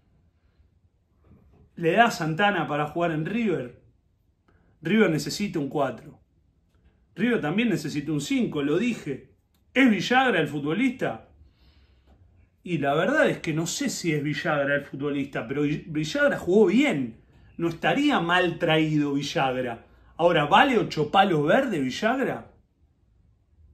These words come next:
¿Por el ochenta por ciento del pase? Bueno, River está saliendo al final del mercado de pases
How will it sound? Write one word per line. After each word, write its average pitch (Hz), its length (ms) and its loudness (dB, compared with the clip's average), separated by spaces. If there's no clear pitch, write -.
¿Por 156 160 -2
el 147 120 -2
ochenta 196 480 -2
por 147 120 -4
ciento 165 320 -4
del 139 140 -4
pase? 247 560 -2
Bueno, 156 260 0
River 220 340 0
está 185 260 0
saliendo 208 920 -2
al 151 140 -4
final 180 320 0
del 180 140 -2
mercado 185 420 0
de 180 80 0
pases 202 640 -2